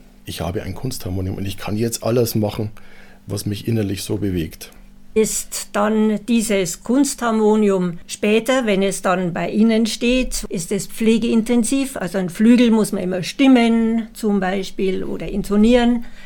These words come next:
Speaker 2: Wie ist denn das beim Kunstharmonium?
Speaker 1: Also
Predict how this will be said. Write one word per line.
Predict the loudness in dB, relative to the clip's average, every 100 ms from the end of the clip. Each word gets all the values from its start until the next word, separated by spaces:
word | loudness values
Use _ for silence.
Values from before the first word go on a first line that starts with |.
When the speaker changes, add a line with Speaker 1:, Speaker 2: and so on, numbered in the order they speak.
| -12 -6
Speaker 2:
Wie | -4
ist | -4 -4
denn | -2
das | -2 -4
beim | -6 -4 -4 -4 -8 0
Kunstharmonium? | 2 4 2 -4 -4 -4 -4 -4 -6 -8 -16 -20 -20 -2
Speaker 1:
Also | 2